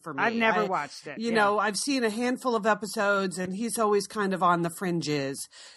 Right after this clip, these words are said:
Speaker 1: So that I didn't, I didn't find that to be a problem. And he did mock the show a little bit.
Speaker 2: Yes.
Speaker 1: When she, when she asked him if this could possibly be a stunt, I thought that was one of his best answers, where he's like,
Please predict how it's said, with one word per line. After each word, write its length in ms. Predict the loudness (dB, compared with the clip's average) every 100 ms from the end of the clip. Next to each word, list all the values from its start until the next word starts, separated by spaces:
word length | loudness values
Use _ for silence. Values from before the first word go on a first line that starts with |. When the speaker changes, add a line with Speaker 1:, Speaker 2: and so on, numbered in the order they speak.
| -10
Speaker 1:
So 640 | 0 2 4 4 2 0
that 200 | 2 4
I 160 | 4 2
didn't, 400 | 2 0 -4 -6
I 140 | -2 0
didn't 180 | 0 0
find 260 | -2 0
that 180 | 0 -2
to 60 | -2
be 120 | -4
a 80 | -4
problem. 400 | 0 0 2 0
And 260 | 2 2 2 -8 -2
he 160 | 2
did 280 | 4 4 4
mock 500 | 4 6 8 6 -2
the 100 | -6
show 360 | 0 4 4 2
a 40 |
little 240 | -2 -6 -4
bit. 140 | 2
Speaker 2:
Yes. 400 | 6 6 6 0
Speaker 1:
When 100 | -10
she, 60 | -16 -8
when 160 | 0 0
she 240 | 2 4
asked 320 | 6 4 2
him 240 | -2 -2 -2
if 240 | -4 -6
this 200 | -4 -4
could 180 | -4 -6
possibly 540 | -2 0 0 -4 -4 -4
be 200 | -2 -2
a 80 |
stunt, 760 | -2 -4 -2 2 2 0 -6 -14 _ _ -4
I 120 | -2
thought 240 | 2 0 2
that 160 | -2
was 160 | -2 -2
one 200 | -2 -2
of 80 | -4
his 140 | -6
best 300 | -4 -4 -4
answers, 560 | -6 -6 -8 -12 -14 -8
where 220 | -2 -2
he's 220 | 0 2
like, 160 | 2